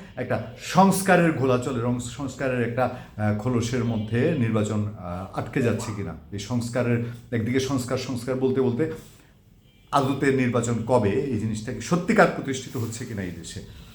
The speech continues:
কালের কণ্ঠ রিপোর্টটি করেছে এবং সেখানে হেডলাইন করা হয়েছে আরও একটি ওয়ান ইলেভেনের হাতছানি, আরও একটি এক এগারোর হাতছানি। সংক্ষেপে এক এগারো সম্পর্কে আপনাদের সবার ধারণা আছে,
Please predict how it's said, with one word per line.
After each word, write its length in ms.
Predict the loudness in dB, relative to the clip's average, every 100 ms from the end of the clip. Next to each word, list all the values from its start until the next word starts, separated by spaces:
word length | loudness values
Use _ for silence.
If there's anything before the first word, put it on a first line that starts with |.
| -20 -2
কালের 200 | 4 4
কণ্ঠ 180 | 4 0 -2
রিপোর্টটি 320 | -2 -4 -4
করেছে 320 | -4 -2 -2
এবং 160 | -2 -2
সেখানে 320 | -4 -4 -4
হেডলাইন 400 | -4 -2 0 0
করা 180 | 0 -2
হয়েছে 320 | -4 -8 -10 -10 -18 -20 -20 -20 0
আরও 260 | 4 6 4
একটি 480 | 2 -2 -4 -4 -10 -20 -16 -2
ওয়ান 360 | 6 6 6 -2 -4
ইলেভেনের 520 | 0 2 2 0 -2
হাতছানি, 600 | -4 -8 -12 -12 -10 -10 -8
আরও 180 | 0 2
একটি 340 | 2 0 -2 2
এক 280 | 2 0 -6
এগারোর 360 | -4 -2 -2 -4
হাতছানি। 380 | -8 -10 -10
সংক্ষেপে 360 | -8 -6 -2 0
এক 160 | 0 0
এগারো 240 | 0 0
সম্পর্কে 400 | -2 -4 -2 -2
আপনাদের 260 | -2 -2 -4
সবার 320 | -4 -4 0
ধারণা 280 | 2 2 0
আছে, 220 | -2